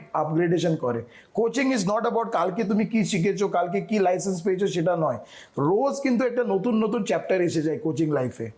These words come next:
আর ও কিন্তু নিজেকে রোজ আপডেট করে। সেটা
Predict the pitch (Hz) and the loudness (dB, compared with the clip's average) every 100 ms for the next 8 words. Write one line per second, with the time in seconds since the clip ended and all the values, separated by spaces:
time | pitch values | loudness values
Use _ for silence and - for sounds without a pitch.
0 | _ - - 165 180 220 247 240 202 196 | _ -20 -6 0 0 2 0 2 4 4
1 | 226 202 233 165 185 240 208 170 156 175 | 2 0 0 2 2 2 0 -2 0 0
2 | 165 - 131 120 - 180 180 226 233 | 0 0 0 -2 -2 -2 2 0 0